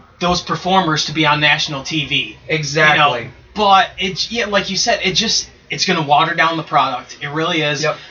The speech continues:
Speaker 1: You had that, that factor of, "Oh, it's only on a network, and it's kind of underground," and
Speaker 2: Right, and if you don't get the, the network, then you're missing out on this. Now that
Speaker 1: Yep.
Speaker 2: it's gonna be on T V, it's like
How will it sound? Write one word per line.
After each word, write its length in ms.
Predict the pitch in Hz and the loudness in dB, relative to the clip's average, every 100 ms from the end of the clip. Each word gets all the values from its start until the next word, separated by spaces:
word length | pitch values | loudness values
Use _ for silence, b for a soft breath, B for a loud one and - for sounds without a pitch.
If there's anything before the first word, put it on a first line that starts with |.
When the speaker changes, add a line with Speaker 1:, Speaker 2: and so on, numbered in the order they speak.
| B | B
Speaker 1:
You 160 | 160 | -6
had 280 | 151 175 175 | 0 0 2
that, 300 | 180 175 170 - - | 2 2 0 -4 -8
that 200 | 151 147 | -4 -4
factor 420 | - 185 180 180 156 | 0 0 0 -4 -6
of, 120 | - | -4
"Oh, 160 | 175 175 | -2 -2
it's 140 | - | -2
only 240 | 190 202 190 | -2 0 0
on 140 | 180 175 | 0 -2
a 80 | |
network, 420 | 170 185 165 147 147 | 0 0 0 -4 -4
and 80 | |
it's 120 | 131 - | -10 -4
kind 260 | 208 214 | 0 0
of 100 | 196 | 2
underground," 800 | 202 208 180 160 156 143 139 135 | 0 0 0 2 2 2 -2 -6
and 180 | 165 185 | -2 4
Speaker 2:
Right, 260 | 269 247 | 6 6
and 80 | 202 | 2
if 140 | 208 208 | -4 -4
you 80 | |
don't 400 | 156 247 262 262 | -2 2 4 2
get 200 | 190 269 - | 0 -2 4
the, 500 | 233 220 214 208 - 180 | 6 6 4 2 -4 -2
the 120 | 208 | 0
network, 540 | 214 247 208 185 165 | 4 2 4 2 2
then 160 | 180 175 | 0 0
you're 100 | 175 | 2
missing 500 | 185 262 - 254 220 | 4 4 4 2 4
out 200 | 254 254 | 4 4
on 220 | 175 165 | 0 0
this. 180 | 156 - | -4 -4
Now 220 | 165 233 | 2 4
that 60 | 240 | 4
Speaker 1:
Yep. 60 | 208 | 2
Speaker 2:
it's 80 | - | 0
gonna 160 | 220 | -2
be 120 | 196 | 2
on 140 | 180 165 | 2 2
T 220 | - 190 | -2 -4
V, 260 | 190 277 214 | -2 0 0
it's 140 | - | 0
like 280 | 180 165 | 0 0